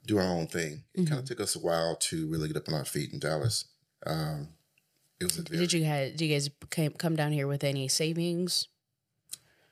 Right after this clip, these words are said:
Speaker 1: Not, not much.
Speaker 2: Not much. Okay.
Speaker 1: No. Uh, it was one of those starting back over kinda,
Speaker 2: Okay,
Speaker 1: kinda
Speaker 2: okay.
Speaker 1: things.
Speaker 2: Did, oh, you, so sh-, y-,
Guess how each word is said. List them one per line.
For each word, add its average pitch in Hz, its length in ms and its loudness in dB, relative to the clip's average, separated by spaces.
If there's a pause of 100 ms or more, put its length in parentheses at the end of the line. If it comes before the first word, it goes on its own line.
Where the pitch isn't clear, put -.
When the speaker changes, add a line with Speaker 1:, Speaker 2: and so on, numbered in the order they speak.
(160)
Speaker 1:
Not, 160 260 0
not 147 160 0
much. - 320 -6
Speaker 2:
Not 147 180 4
much. 135 300 0
Okay. 139 500 2
Speaker 1:
No. - 220 -12 (320)
Uh, - 160 -10
it - 500 -20
was 95 120 -2
one 95 100 4
of 90 60 4
those 82 140 2
starting 82 260 2
back 73 180 -2
over 71 260 0 (120)
kinda, 180 140 2
Speaker 2:
Okay, 151 500 0
Speaker 1:
kinda 160 160 2
Speaker 2:
okay. 156 140 -2 (160)
Speaker 1:
things. 135 200 -6 (320)
Speaker 2:
Did, 190 300 2 (320)
oh, 165 100 6
you, 147 380 -2
so 143 280 -2
sh-, - 120 -4 (120)
y-, 151 160 -4